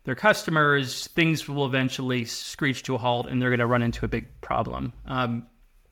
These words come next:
what are, with that, with that in, in mind, like, what resources does an organization need to be able to do all of this effectively? Is it one at, at the growth, at that early stage? Is it, like, one marketer? Is it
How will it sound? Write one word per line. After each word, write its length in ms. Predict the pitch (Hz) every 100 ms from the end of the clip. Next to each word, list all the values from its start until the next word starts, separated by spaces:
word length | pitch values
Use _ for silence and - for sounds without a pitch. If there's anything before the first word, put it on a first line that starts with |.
| _ - -
what 200 | 165 403
are, 100 | - - _ - 185 180 180 -
with 200 | 214 254
that, 340 | 294 247 -
with 160 | 202 233
that 160 | 262
in, 180 | 214 160
in 160 | 156 156
mind, 380 | 139 131 117 117
like, 160 | 143
what 320 | 147 208 - 160
resources 840 | 165 185 - 147 135 - 131 120
does 180 | 143 131
an 60 |
organization 760 | 135 127 131 123 131 123 - 131
need 340 | 127 123 120 - - - _ - _ _ _
to 100 | -
be 220 | 131 135
able 240 | 135 131 123
to 160 | -
do 200 | 127 131
all 180 | 120 127
of 140 | 120
this 300 | 117 117 - -
effectively? 920 | 127 - 131 113 - 113 - 131 - -
Is 120 | 120
it 100 | 131
one 500 | 123 131 147 175 196 - -
at, 160 | -
at 140 | 185 180
the 60 |
growth, 300 | 160 156 151
at 180 | 175 156
that 160 | 160 143
early 300 | 160 151 143
stage? 480 | 123 - 113 113 -
Is 140 | 127
it, 80 | -
like, 140 | 131 131
one 240 | 135 165
marketer? 680 | 165 196 208 247 254 247 240
Is 280 | 180 147 123
it 380 | 143 135 123